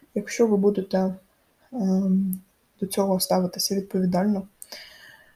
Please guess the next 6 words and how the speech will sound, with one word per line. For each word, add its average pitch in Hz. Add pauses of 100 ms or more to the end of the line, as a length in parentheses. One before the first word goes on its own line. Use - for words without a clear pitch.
(200)
ем, 190 (200)
будете 196
прислуховуватися 196
до 185
своєї 190
інтуїції, 185